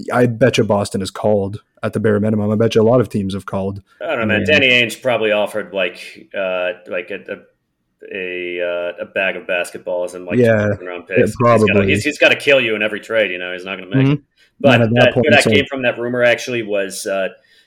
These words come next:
Speaker 2: was James Edwards, is one of the beat writers for the Pistons, was talking about, uh,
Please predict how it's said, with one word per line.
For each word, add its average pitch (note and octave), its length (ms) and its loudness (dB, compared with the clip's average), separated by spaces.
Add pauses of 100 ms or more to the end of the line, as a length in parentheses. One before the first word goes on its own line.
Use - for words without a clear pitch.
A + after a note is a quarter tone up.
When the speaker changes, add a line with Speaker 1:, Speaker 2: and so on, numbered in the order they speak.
(120)
Speaker 2:
was A2 120 -12
James A2 300 0
Edwards, G2+ 320 -2
is - 100 -18
one G2+ 120 -8
of F#2 60 -8
the - 40 -14
beat F#2+ 140 -8
writers F#2 260 -6
for - 60 -18
the - 80 -18
Pistons, F#2+ 560 -10
was F2+ 180 -8
talking G2 380 -6
about, F#2 420 -4 (260)
uh, F2+ 260 -8